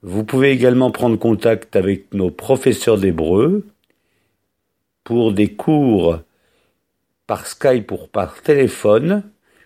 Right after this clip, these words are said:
Une offre spéciale printemps-été est à votre disposition. Contactez-les donc sur le site parlerhébreu point net. Shalom,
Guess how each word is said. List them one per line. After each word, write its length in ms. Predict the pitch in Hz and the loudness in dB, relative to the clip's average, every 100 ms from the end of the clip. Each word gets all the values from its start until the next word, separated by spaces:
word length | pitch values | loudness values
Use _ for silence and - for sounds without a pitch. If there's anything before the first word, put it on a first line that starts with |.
| - | -6
Une 160 | 104 | 0
offre 260 | 117 - 110 | 0 2 -2
spéciale 640 | - - 107 - 120 113 | 0 -2 -2 0 0 0
printemps-été 1040 | 98 - 104 - 107 101 - 110 104 82 - _ _ _ _ _ - | -2 -2 -2 0 0 0 -2 0 0 0 -8 _ _ _ _ _ -16
est 160 | 98 - | -8 -2
à 60 | |
votre 320 | 92 104 - 101 | 0 0 -2 -4
disposition. 1040 | 90 - 98 90 85 80 - 117 165 175 _ _ _ _ - | -4 -6 -4 -4 -4 -6 -2 0 2 -2 _ _ _ _ -8
Contactez-les 800 | 117 104 110 - - 110 104 107 | -6 -2 -2 -4 -6 -2 0 0
donc 340 | 107 117 127 | 0 0 -2
sur 220 | - 107 | -4 -2
le 100 | 104 | 0
site 320 | 98 - 120 - | 0 -4 -8 -4
parlerhébreu 880 | 107 101 107 113 - 110 92 110 | -4 -2 0 -2 -2 -4 -2 -2
point 220 | 104 110 104 | -2 -2 0
net. 580 | 107 95 - - 80 _ _ _ _ _ _ _ _ _ _ _ _ _ _ _ _ _ _ _ _ _ _ _ _ | 0 0 -6 -14 -14 _ _ _ _ _ _ _ _ _ _ _ _ _ _ _ _ _ _ _ _ _ _ _ _
Shalom, 960 | - - 113 107 104 135 202 220 190 | -14 0 2 4 4 4 2 0 -4